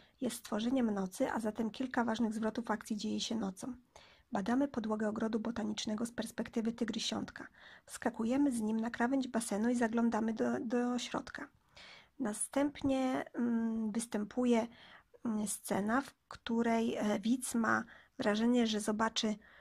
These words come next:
mm, że tygrysiątko zobaczy siebie w odbiciu wody, a zamiast tego widzi dorosłego tygrysa. Mm, tygrys ten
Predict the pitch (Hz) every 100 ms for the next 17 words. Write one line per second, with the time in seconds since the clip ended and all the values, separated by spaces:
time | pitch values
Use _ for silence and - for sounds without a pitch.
0 | - _ _ - 220 220 220 214 214 226
1 | 233 _ _ _ - 220 226 226 220 247
2 | 247 - 226 220 226 - - 226 214 202
3 | 196 196 - 233 202 196 302 339 247 254
4 | 247 269 233 240 220 220 226 220 220 -
5 | 226 220 208 202 - - - - - -
6 | - - - - _ 453 226 233 220 214
7 | 214 214 214 311 320 - 269 262 262